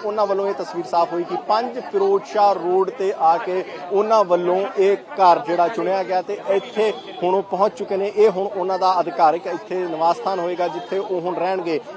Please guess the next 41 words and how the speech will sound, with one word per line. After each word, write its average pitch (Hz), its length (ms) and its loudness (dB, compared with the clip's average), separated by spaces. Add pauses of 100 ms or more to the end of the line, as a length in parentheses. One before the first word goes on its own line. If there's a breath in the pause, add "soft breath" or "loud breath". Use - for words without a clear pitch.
ਮੰਨਿਆ 185 260 0
ਜਾ 208 200 4
ਰਿਹਾ 214 120 4
ਇਸ 190 80 -2
ਘਰ 196 180 0
ਨੂੰ 175 80 -6
ਸਭ - 180 -12
ਤੋਂ 208 100 -4
ਖਾਸ 175 280 0
ਜਿਹੜੀ 180 140 -4
ਵਜ੍ਹਾ 185 240 0
ਚੁਣਨ 180 280 -6
ਦੀ, 190 200 -8 (260 loud breath)
ਲੂਟੀਅਨਸ 190 460 -4
ਦਾ 208 120 2
ਇਲਾਕਾ, 196 400 4
ਇੱਥੋਂ 175 240 -4
ਉਹਨਾਂ 170 200 -2
ਦਾ 151 120 0
ਦਫ਼ਤਰ 220 260 0
ਲਾਗੇ, 196 320 0
ਤੇ 185 80 -6
ਦੂਸਰੀ 196 480 -4
ਅਹਿਮ 202 220 0
ਚੀਜ਼ 208 360 -6 (380 loud breath)
ਕਿ 196 60 -8
ਦਿੱਲੀ 175 360 -4
ਵਿਧਾਨ 220 260 2
ਸਭਾ 180 200 2
ਤੋਂ 175 120 -4
ਹੀ 185 240 -4
ਉਹ 180 120 0
ਵਿਧਾਇਕ 165 400 4
ਨੇ 185 80 -4
ਤੇ 180 180 -4
ਹੁਣ 208 140 2 (140)
ਉਹ 220 260 -2
ਇੱਥੋਂ 196 360 -2
ਹੀ 202 200 -4
ਸਾਰੀ 180 360 0
ਜਿਹੜੀ 185 220 -2